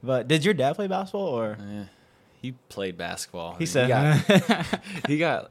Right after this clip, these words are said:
Speaker 2: he got cut from his sophomore team, and then he stopped playing.
Speaker 1: Oh, he
Speaker 2: He was
Speaker 1: stopped.
Speaker 2: a baseball and, like, soccer guy.
Speaker 1: Okay, so that's where you get your baseball from.
Speaker 2: Yeah.
Speaker 1: 'Cause knowing you, you love, or you always talk about baseball,
Speaker 2: Yeah,
Speaker 1: you and Alex.
Speaker 2: that's, that's what I played growing up, and that's what was, um, what I thought I was gonna do long term. It wasn't until, like,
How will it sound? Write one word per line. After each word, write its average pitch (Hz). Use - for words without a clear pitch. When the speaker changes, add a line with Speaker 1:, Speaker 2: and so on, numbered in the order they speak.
Speaker 2:
he 120
got 120
cut -
from 104
his 92
sophomore 90
team, 80
and 82
then 80
he 87
stopped 82
playing. 80
Speaker 1:
Oh, 127
he 120
Speaker 2:
He -
was 107
Speaker 1:
stopped. 85
Speaker 2:
a 104
baseball 95
and, 80
like, 67
soccer -
guy. -
Speaker 1:
Okay, 139
so 135
that's 135
where 151
you 127
get 127
your 110
baseball 110
from. 98
Speaker 2:
Yeah. 101
Speaker 1:
'Cause 135
knowing 135
you, 117
you 113
love, 107
or 113
you 113
always 123
talk 107
about 95
baseball, 92
Speaker 2:
Yeah, 113
Speaker 1:
you 110
and 95
Alex. 98
Speaker 2:
that's, 131
that's 135
what 156
I 139
played 127
growing 131
up, 131
and 98
that's 110
what 104
was, 98
um, 90
what 101
I 98
thought 98
I 87
was 87
gonna 87
do 90
long 87
term. 95
It 92
wasn't 104
until, 104
like, 90